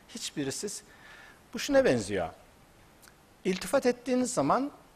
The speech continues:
elbiseniz ne güzelmiş diyebilirsiniz. Bu ona iltifat ettiğinizi göstermez. Elbisesinin güzel olduğunu söylemiş olursunuz.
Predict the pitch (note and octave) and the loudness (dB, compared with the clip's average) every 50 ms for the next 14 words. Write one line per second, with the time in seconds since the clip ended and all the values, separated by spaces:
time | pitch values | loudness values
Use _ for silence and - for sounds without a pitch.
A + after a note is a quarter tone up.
0 | - - E3+ F3 F#3 F#3 - - G#3+ G#3 G3+ G3 F#3+ A3+ A3 G3 F3+ C3 B2+ A2+ | -4 0 0 0 0 -2 -4 -2 -2 -2 -2 -2 0 0 0 0 0 2 4 4
1 | G#2 G2+ G2+ F2+ - - - - - - - - - C#3 B2 B2+ A#2+ A2+ A#2 A2+ | 4 4 0 -4 -6 -6 -8 -10 -12 -14 -18 -14 -10 -2 0 0 0 0 -2 -4
2 | A2 G#2 - - - E2+ D#2+ - - - - - - - - - - - - - | -4 -6 -6 -8 -12 -14 -16 -16 -16 -16 -18 -18 -20 -20 -20 -20 -20 -20 -20 -20
3 | - - - - - - - - - - - - - - - - - - - F3 | -20 -20 -20 -20 -20 -20 -20 -20 -20 -20 -20 -20 -20 -20 -20 -20 -20 -12 -8 -4
4 | - F#3+ F3+ G#3 A3 G3 F3+ F3 - - - G#3 G3+ - G3 F#3 - - - F#3+ | -2 0 0 0 0 0 -4 -8 -8 -4 -4 -4 -4 -4 -10 -12 -12 -12 -6 -4
5 | F3+ F3+ F3+ F3+ F3 G#3 G#3+ E3+ E3+ D#3+ - - - D#3 D3 C3+ C3 A2+ F#2+ - | -4 -4 -4 -4 -6 -6 -2 0 0 0 0 -2 -2 -2 -2 0 -2 -6 -6 -8
6 | - - - E3 F3 E3+ E3+ - - E3+ - - - F3 A3+ B3+ A#3 F#3 F#3 F3 | -4 0 0 0 0 -2 -6 -6 -6 -4 -4 -4 -4 -4 -4 -6 -6 -6 -2 0
7 | G3+ F3+ D3 B2+ A2+ G#2 F#2+ G#2 G2+ G2+ G2 - - G2+ F#2+ F#2 F#2 F2 F2 - | 0 2 4 2 2 0 0 -4 -4 -4 -4 -6 -8 -8 -8 -6 -8 -8 -8 -10
8 | - G#2 F#2+ F2 E2 - - - E2 - - - - - | -12 -14 -14 -14 -14 -16 -16 -18 -20 -20 -18 -18 -18 -20